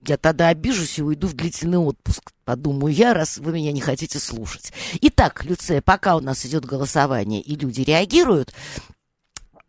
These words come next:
скажите, что вы об этом думаете. Ну, во-первых, какие, на ваш взгляд, вот наиболее, м, ну, такие характерные, да, отклонения от традиций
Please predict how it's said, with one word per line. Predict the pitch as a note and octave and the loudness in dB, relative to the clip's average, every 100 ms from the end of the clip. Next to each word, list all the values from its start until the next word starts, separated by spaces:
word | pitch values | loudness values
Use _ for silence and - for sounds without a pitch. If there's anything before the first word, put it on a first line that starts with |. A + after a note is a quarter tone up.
| _ | _
скажите, | - - A#3 B3+ F3 | -2 2 4 2 -6
что | F#3 | -2
вы | F3 D#3 | 2 2
об | A#2 | 0
этом | C3 B2+ | -4 -4
думаете. | A#2 F#2+ - - - - - | -6 -10 -14 -14 -14 -12 2
Ну, | |
во-первых, | A3+ A#3+ E4+ E4+ | 4 6 4 0
какие, | - A#3 - C#4+ C4 | 2 2 2 2 4
на | G#3+ G3 | 6 6
ваш | G3 | 4
взгляд, | D#3 F#3+ A3+ A#3 | 2 2 2 2
вот | F#3 | -4
наиболее, | F3+ F#3+ D3 G3+ F#3+ F#3 E3 - - A#2+ - D3 - | -2 -2 2 4 6 6 4 0 -14 -20 -18 -16 -8
м, | F3+ E3+ C3+ - _ - _ _ _ F#3+ - - | -4 -4 -6 -14 _ -20 _ _ _ -18 -16 -2
ну, | F#3 | 2
такие | F3+ F3+ - F#3 E3+ | 4 2 0 -2 0
характерные, | - F3+ F#3+ - A#3 D3 C3 C#3 | 2 0 0 0 0 0 -2 0
да, | F#3 G3+ - | 2 2 0
отклонения | - - F3 E3+ F#3+ F3 D3+ C#3+ C3 - - | -10 -2 2 4 4 0 2 2 0 -2 -4
от | E3 - - | -2 -2 0
традиций | E3+ F3 C#3 - - G#2+ | 2 2 -2 -8 -10 -12